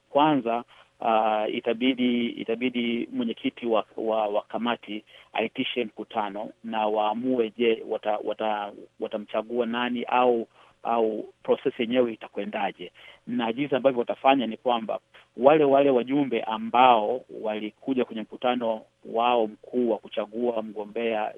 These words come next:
Julai ndio vile vile wata-, watapiga kura ili kumchagua mgombea mpya. Na mgombea mpya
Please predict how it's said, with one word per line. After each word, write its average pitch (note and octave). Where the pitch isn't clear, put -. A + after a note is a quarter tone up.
Julai G#2+
ndio B2
vile A2
vile A#2+
wata-, A2+
watapiga A2
kura A2+
ili A#2
kumchagua A2+
mgombea G#2+
mpya. G2
Na A#2+
mgombea B2+
mpya A#2+